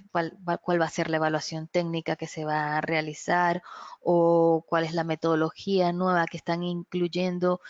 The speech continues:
y, y por qué esto es importante para el proyecto. Eh, los solicitantes deben presentar una versión electrónica firmada para facilitar la distribución de las propuestas a la Junta de Evaluación.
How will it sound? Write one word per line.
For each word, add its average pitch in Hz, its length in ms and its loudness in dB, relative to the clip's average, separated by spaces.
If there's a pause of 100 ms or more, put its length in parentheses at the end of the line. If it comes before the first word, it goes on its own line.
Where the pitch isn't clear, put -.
(260)
y, 180 320 -2
y 214 80 2
por 180 220 0
qué 196 140 2
esto 185 200 0
es - 120 -2
importante 170 600 -2
para 165 200 0
el 156 80 -6
proyecto. 202 720 -2 (560)
Eh, 180 880 2 (400)
los 190 600 4
solicitantes 196 640 0
deben 202 260 4
presentar 185 480 -2
una 180 220 0
versión 175 360 -2
electrónica 175 560 -2
firmada 220 640 2
para 180 200 -2
facilitar 165 680 -4
la 180 80 2
distribución 165 540 -2
de 165 80 -2
las 165 100 -4
propuestas 175 560 -2
a 185 60 0
la 160 80 0
Junta - 260 -6
de 170 60 2
Evaluación. 160 640 -2